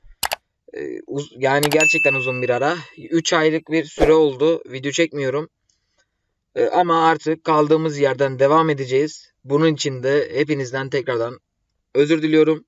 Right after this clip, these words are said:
Artık dediğim gibi kaldığımız yerden videolarımıza, e, yine maçlarımızı paylaşmaya devam edeceğiz.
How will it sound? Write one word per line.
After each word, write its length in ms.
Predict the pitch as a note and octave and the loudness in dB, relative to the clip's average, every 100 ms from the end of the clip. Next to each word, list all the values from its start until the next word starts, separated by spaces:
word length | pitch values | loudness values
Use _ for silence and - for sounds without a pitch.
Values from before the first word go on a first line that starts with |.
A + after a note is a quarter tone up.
| _ _ _ _ _ _ _ _ _ _ _ - | _ _ _ _ _ _ _ _ _ _ _ -4
Artık 360 | D#3 D3+ D3+ - | -2 -2 -2 0
dediğim 300 | D#3 D3+ C3 | 0 0 0
gibi 280 | B2 C#3+ - | 2 2 2
kaldığımız 580 | D3 C#3 C#3 C#3 C#3+ B2+ | 0 0 0 -2 -4 0
yerden 440 | B2+ A2+ B2+ C3 | 0 0 -6 -6
videolarımıza, 800 | C3 C3 B2 A2+ A2 G#2+ A#2+ C3+ - _ _ _ _ - | -6 -2 0 0 -4 -6 -6 -6 -10 _ _ _ _ -6
e, 80 | A#2 | -2
yine 560 | A2 G#2+ G#2 B2 B2+ A#2+ _ _ _ _ _ _ _ _ _ _ _ _ - | -2 -2 -6 -4 -4 -6 _ _ _ _ _ _ _ _ _ _ _ _ -8
maçlarımızı 600 | B2+ B2+ C3+ A#2 A2+ B2 | -4 -2 -2 -4 -4 -4
paylaşmaya 580 | C#3+ A#2+ A2+ A2+ G#2 | -2 -2 -4 -6 -8
devam 260 | A#2 D3+ E3 | -2 0 2
edeceğiz. 500 | E3 D3+ D#3+ D#3 | 0 2 2 0